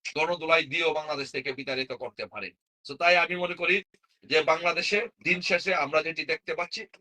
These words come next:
globally এবং locally আমরা যদি বিশ্লেষণ করি, রাজনীতি বিশ্লেষণ করি, দেখি, প্রেক্ষাপটটা দেখি, তাহলে দিন শেষে আবার সেই প্রধানমন্ত্রী, সাংবিধানিক প্রধানমন্ত্রী শেখ হাসিনাই বাংলাদেশের প্রধানমন্ত্রী হিসেবে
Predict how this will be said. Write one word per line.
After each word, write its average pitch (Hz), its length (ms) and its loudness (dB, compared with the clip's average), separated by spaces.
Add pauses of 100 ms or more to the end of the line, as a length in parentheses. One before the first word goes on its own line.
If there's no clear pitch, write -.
(200)
globally 175 500 4
এবং 156 220 2
locally 175 440 0 (140)
আমরা 147 240 -2
যদি 147 200 -6
বিশ্লেষণ 156 500 -8
করি, 165 220 -6
রাজনীতি 139 400 -4
বিশ্লেষণ 139 480 -12
করি, 180 200 -8 (300)
দেখি, 180 300 2
প্রেক্ষাপটটা 156 580 -4
দেখি, 180 260 -12 (240)
তাহলে 139 200 2
দিন 156 160 -2
শেষে 160 300 -6
আবার 143 300 0
সেই 139 220 -6
প্রধানমন্ত্রী, 151 680 -4 (280)
সাংবিধানিক 143 560 -4
প্রধানমন্ত্রী 143 500 -6
শেখ 135 240 -4
হাসিনাই 151 300 -6
বাংলাদেশের 131 520 -8 (960)
প্রধানমন্ত্রী 135 460 -4
হিসেবে 135 380 -2